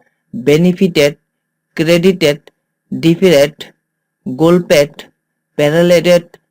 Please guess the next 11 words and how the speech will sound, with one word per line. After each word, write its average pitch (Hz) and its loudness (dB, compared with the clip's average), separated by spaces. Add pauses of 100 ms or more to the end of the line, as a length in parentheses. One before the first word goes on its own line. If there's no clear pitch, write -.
(120)
ভিজিটর 147 -2 (220)
ইত্যাদি। 135 -4 (3000)
ছয় 156 -2
নাম্বার, 156 0 (760)
যে 170 2
সমস্ত 190 -2
ওয়ার্ডের 165 0
শেষে 180 -2
ওয়াই 147 -2
থাকে 170 -2 (840)
এবং 147 -2